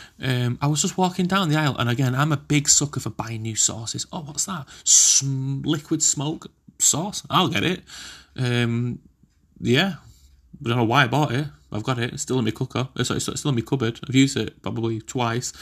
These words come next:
I'm not too sure how much it's added to a meal, but I bought it because it's liquid smoke. Um,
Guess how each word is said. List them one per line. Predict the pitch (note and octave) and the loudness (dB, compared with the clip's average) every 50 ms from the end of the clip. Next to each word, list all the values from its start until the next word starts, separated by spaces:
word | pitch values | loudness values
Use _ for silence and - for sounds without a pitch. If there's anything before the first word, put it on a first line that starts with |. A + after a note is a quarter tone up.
| - - - | -20 -18 -8
I'm | - | -6
not | G#3 A3+ - | -4 0 2
too | E3 D3 | 4 4
sure | - D#3 C#3 C3+ | 4 4 4 4
how | C#3 | 4
much | C3+ C3+ - - - | 2 2 0 -2 -2
it's | - - - | -4 -2 -2
added | B2 A#2+ A#2 | -2 -2 -2
to | - - A2+ | -2 -2 -2
a | G2+ | 0
meal, | A2 C3 C#3 A#2 | 0 0 0 0
but | G#2+ G#2+ G2+ - - | -2 -4 -6 -8 -6
I | - | -6
bought | G#2+ B2 C3 - | -4 -4 -4 -4
it | - - | -2 -4
because | A2+ - G#2+ G2 | -2 -2 -2 -2
it's | G2+ - - - - _ - - | -2 -4 -6 -10 -14 _ -10 -6
liquid | - G#2 - - - - | -4 -4 -2 -2 -2 -2
smoke. | - - C#3+ D#3 D#3 D3+ - - - _ - - - - - - - - - - - - - - - - | -2 0 0 0 -2 -2 -6 -10 -20 _ -20 -20 -20 -18 -18 -16 -12 -10 -8 -8 -10 -10 -10 -12 -6 -2
Um, | - C3 C3 C3 C3+ C3+ C3+ C3+ C#3 C#3+ - - | 2 2 4 4 4 4 4 2 2 0 -2 -4